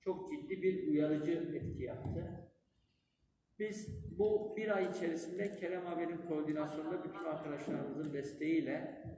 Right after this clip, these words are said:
iki yüz elli civarında Urfalı hemşehrimize tek tek telefonla görüşerek nasıl bir yönetim isteniyor, hangi dengelerin gözetilmesi önemli, kim tavsiye ediliyor ve kim hakkında bir uyarı var.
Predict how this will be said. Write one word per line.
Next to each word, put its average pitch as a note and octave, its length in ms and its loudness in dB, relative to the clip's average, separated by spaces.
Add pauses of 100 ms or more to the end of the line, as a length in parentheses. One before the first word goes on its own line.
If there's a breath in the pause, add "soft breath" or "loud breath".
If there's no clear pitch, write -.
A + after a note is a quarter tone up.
(440)
iki - 220 -8
yüz F#3+ 120 2
elli F#3+ 260 4
civarında E3+ 440 4
Urfalı E3+ 360 2
hemşehrimize E3 760 0
tek - 240 -4
tek E3+ 200 -6
telefonla D#3 440 -2
görüşerek C#3 640 -2 (840)
nasıl A3 460 0
bir - 420 0
yönetim D#3 460 0
isteniyor, E3 520 -4 (380)
hangi G3 340 -4
dengelerin D#3+ 640 2
gözetilmesi D3+ 760 -2
önemli, E3 720 -4 (840)
kim B3 320 0
tavsiye F3 500 2
ediliyor G3 500 2
ve G3+ 160 4
kim - 580 -2
hakkında F#3+ 460 -4
bir G3 180 0
uyarı E3+ 340 6
var. - 160 0